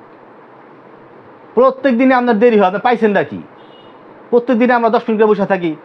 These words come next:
আপনি দেরি করে এলে কইলেই পারতেন, আমিও দেরি করে আইতাম। কতক্ষণ ধরে বসা? আটটা রুগী দেখে আইছে, মিজাজ খিটখিটে রইছে, শরীর জ্বালাপোড়া করতেছে,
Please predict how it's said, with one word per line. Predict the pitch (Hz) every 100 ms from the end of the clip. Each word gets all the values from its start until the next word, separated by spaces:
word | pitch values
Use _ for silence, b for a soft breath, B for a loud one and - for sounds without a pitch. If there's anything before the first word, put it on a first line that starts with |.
| - -
আপনি | 202 233
দেরি | 262
করে | 240
এলে | 240
কইলেই | 240 269 247
পারতেন, | 247 240 262 294 - -
আমিও | 214
দেরি | 214 233
করে | 202
আইতাম। | 196 220 240 - - - - - - -
কতক্ষণ | - 233 220
ধরে | 208
বসা? | 175 151 107 - - - - - - - - - - - - -
আটটা | 131 127
রুগী | 147 170
দেখে | 160 151
আইছে, | 151 165 208 - - - - - -
মিজাজ | 117 143 156
খিটখিটে | - - 156
রইছে, | 160 156 175 175 - - - - - -
শরীর | 156 160 135
জ্বালাপোড়া | 156 170 175
করতেছে, | 170 151 156 175 202